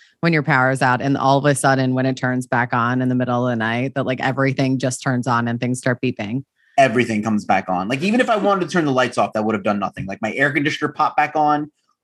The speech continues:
Speaker 2: Every, uh, clock in my house went beep. Um, yeah, like, everything made a noise at, like, one fifty in the morning. But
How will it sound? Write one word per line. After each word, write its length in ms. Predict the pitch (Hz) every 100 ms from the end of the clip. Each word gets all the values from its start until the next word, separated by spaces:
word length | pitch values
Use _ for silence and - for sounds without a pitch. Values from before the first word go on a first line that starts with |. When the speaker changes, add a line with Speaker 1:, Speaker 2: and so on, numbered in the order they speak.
| _
Speaker 2:
Every, 680 | 170 156 160 170 165 151 - _ _ -
uh, 240 | 131 120 113
clock 440 | - - 139 127
in 80 | 143
my 100 | 127
house 180 | 127 123
went 220 | 120 113
beep. 560 | 226 480 453 440 440 - - 110
Um, 600 | 117 107 104 101 98 95 _ _ _
yeah, 140 | 143 113
like, 220 | 107 107
everything 380 | 160 147 151 143
made 120 | 135
a 60 | 127
noise 340 | 123 113 104
at, 140 | 104 101
like, 140 | 104
one 420 | 110 117 107 104 - _
fifty 400 | - 131 - 117
in 80 | 104
the 60 | 101
morning. 360 | 98 87 73 _ _ _ -
But 320 | 156 151